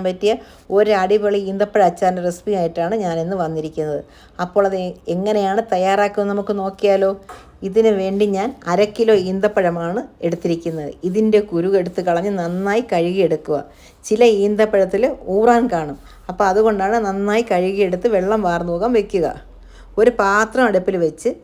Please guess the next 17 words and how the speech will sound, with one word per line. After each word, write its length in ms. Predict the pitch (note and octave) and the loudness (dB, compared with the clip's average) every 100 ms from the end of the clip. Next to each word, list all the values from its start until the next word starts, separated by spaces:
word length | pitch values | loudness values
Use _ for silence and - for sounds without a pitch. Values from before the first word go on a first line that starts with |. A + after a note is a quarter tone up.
| _ _ _ _ _ G3+ | _ _ _ _ _ 0
പാത്രം 380 | G3+ A3 A#3+ A#3+ | 2 4 2 4
ചൂടാകുമ്പോൾ 540 | G#3 F#3+ F#3 F3+ F#3+ A#3 | 2 4 4 4 2 2
രണ്ട് 160 | G3+ A3+ B3 | 2 2 6
ടേബിൾ 220 | G#3+ G3 F#3+ | 6 6 0
സ്പൂൺ 140 | G3 F#3 | 0 -2
എണ്ണ, 120 | F3+ F#3+ C3+ | 0 -2 0
നല്ലെണ്ണ 320 | F3+ A3+ A3 | 2 2 4
ഒഴിച്ചു 200 | E3 D#3 D#3+ | 0 0 -2
കൊടുക്കുക. 280 | C#3+ D3 C#3 F3 | -2 -4 -4 -2
നല്ലെണ്ണ 360 | F3+ G#3 B3 B3 A3 | 0 2 4 2 2
ചൂടാകുമ്പോൾ 580 | F3 F3 E3+ E3 E3 B3+ - - _ - | 2 4 4 0 0 0 -4 -20 _ 4
ഒരു 120 | A3+ C#4 | 4 4
ടീസ്പൂൺ 400 | G3 F#3+ F3 G3+ C4 | 0 -2 -4 -6 -4
കടുക് 280 | G#3 F#3+ G3+ F3+ | -2 0 2 0
ഇടുക. 200 | D#3+ D#3 C#3 - _ _ F#3+ | 0 -2 -4 -8 _ _ -8
ഇതിലേക്ക് 520 | G#3 A#3 F3 D#3+ A3+ G4 - _ G3 | -4 -2 -2 -2 -4 -4 -10 _ -2
മൂന്ന് 240 | G#3 C4 | 2 2